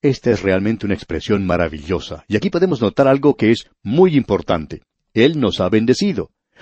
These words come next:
Nosotros le alabamos a Él con nuestros labios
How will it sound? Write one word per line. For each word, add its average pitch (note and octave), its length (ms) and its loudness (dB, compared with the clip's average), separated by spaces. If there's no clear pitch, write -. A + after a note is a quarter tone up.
Nosotros D3 640 2
le B2 120 4
alabamos A2 540 2
a F#2+ 120 0
Él C3 260 4
con G2+ 220 0
nuestros A2+ 460 2
labios C#3+ 420 2